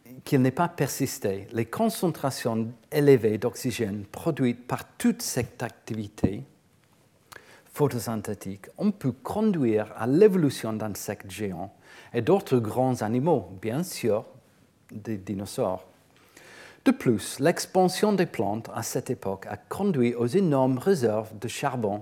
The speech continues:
que nous consommons maintenant si frénétiquement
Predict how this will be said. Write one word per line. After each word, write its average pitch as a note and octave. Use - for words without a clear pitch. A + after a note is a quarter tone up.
que -
nous A2
consommons C#3+
maintenant A#2
si -
frénétiquement G#2